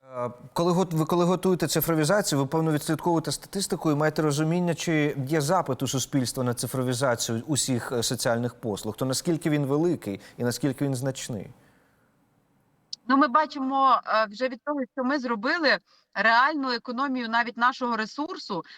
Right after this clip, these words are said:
Speaker 2: можливість подивитися, де там, наприклад, якісно опрацьовуються звернення громадян, а де вони губляться. Якщо не було цих центральних реєстрів, ми з центрального рівня не могли людині допомогти. А зараз, е, це краще набагато видно і, можливо,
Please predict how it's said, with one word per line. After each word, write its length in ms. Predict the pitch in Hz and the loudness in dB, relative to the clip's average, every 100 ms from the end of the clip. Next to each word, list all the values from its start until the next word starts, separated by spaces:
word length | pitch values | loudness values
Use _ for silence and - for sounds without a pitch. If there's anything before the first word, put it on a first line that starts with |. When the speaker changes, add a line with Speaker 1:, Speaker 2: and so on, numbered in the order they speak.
| - | -8
Speaker 2:
можливість 520 | 202 220 277 294 - | -4 0 0 0 -4
подивитися, 640 | 247 240 262 294 262 247 208 | -4 0 0 -2 -2 0 0
де 280 | 185 208 247 | 2 0 2
там, 240 | 240 233 208 - - | 2 0 -4 -16 -12
наприклад, 400 | 214 269 277 294 | -8 -4 -4 -4
якісно 560 | 220 247 240 226 226 220 | 2 0 0 -6 -2 -2
опрацьовуються 640 | 214 214 247 208 208 208 | -2 -8 -6 -6 -8 -10
звернення 460 | 196 214 208 208 208 | 0 2 2 0 -2
громадян, 520 | 202 196 196 185 185 | -2 -2 2 4 4
а 100 | - | 2
де 140 | 208 262 | 0 0
вони 200 | 285 302 | 2 0
губляться. 560 | 240 262 196 190 - 165 - - | -2 -2 -2 -2 0 -2 -4 -6
Якщо 260 | 214 - 302 | -4 0 0
не 100 | 277 | 2
було 220 | 285 262 | 2 0
цих 200 | 285 - | -2 -4
центральних 500 | 254 262 262 254 254 | -2 2 2 0 -4
реєстрів, 480 | 262 294 370 247 220 | -4 -2 -4 -6 -4
ми 140 | 269 | -6
з 40 | - | -6
центрального 520 | 247 254 262 240 247 | -2 0 0 0 -4
рівня 260 | 269 269 226 | -2 -2 -2
не 100 | 226 | -2
могли 300 | 226 233 269 | -2 -2 -4
людині 340 | 220 240 233 | -4 -4 -4
допомогти. 640 | 202 214 208 202 - 175 - - | -4 -4 -4 -4 -4 -6 -6 -8
А 120 | - 196 | -4 2
зараз, 400 | 247 339 302 - | 2 2 0 -6
е, 160 | 143 - | -10 -6
це 420 | 247 247 247 185 - | -2 0 0 -4 -2
краще 440 | 240 226 - 247 | 2 2 0 -4
набагато 500 | 220 208 226 214 208 | -2 2 2 0 -2
видно 360 | 202 302 247 214 | -4 -4 -2 -4
і, 120 | 196 | -4
можливо, 440 | 208 208 247 247 | -6 -2 0 0